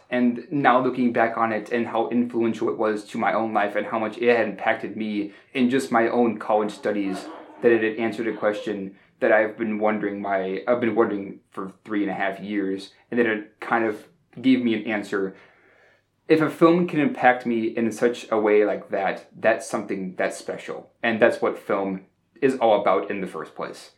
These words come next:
So absolutely, it's a ten out of ten. Maybe that rating will change down the road. When I, that was like when I, when I watched La La Land for the first time. I watched it and I loved every minute of it. And the reason was because, as I stated in a discussion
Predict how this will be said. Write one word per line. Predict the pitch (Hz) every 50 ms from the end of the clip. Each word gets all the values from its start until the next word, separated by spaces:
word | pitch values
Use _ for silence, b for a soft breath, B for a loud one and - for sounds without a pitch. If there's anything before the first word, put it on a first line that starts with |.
| _
So | _ - - 170 156
absolutely, | 156 151 151 151 - - 131 127 120 107 104
it's | 98 -
a | 104 95 - - _ _
ten | - - 156
out | 139 127 120 113 -
of |
ten. | - 117 95 95 113
Maybe | 147 175 175 175 175
that | 170 165 151
rating | 147 143 139 131
will | 131 123
change | - - 123 117 104 -
down | - 101 101
the | 98 92
road. | 95 104 - 95 92 - B B B B B B _
When | - 143 139 139 143
I, |
that | 143 151
was | 156 151 -
like | 151 135 -
when | 143 135 127
I, |
when | - - - - 131
I | 123 120
watched | 117 123 117 - - -
La | 107 120
La | 120 117
Land | 110 110 107 104 104
for | - 107
the | 101
first | 92 - 98 95 92 -
time. | - 101 95 92 87 87 90 B B B B B -
I | 117 127
watched | 127 123 123 120 117 120 - -
it | 117 117
and | 110
I | 107 107
loved | 104 104 113 107 107 101 101 - -
every | 107 107 104 104 107 107 104
minute | 104 101 101 98 98 98
of | 92 90
it. | 92 87 - -
And | - 147 139
the | 127
reason | 123 151 156 131 127 123 123
was | 151 190 208 180 165 170 170 - - b b b b b b b b b
because, | 147 143 143 - 143 135 135 127 123 120 117 -
as | - 135 120 110
I | 110
stated | 104 - 120 117 113 110
in | 117 - - 113 110 107 104 104 104 - -
a | 113 110
discussion | 104 104 - - 117 110 107 - 107 101 107 107 -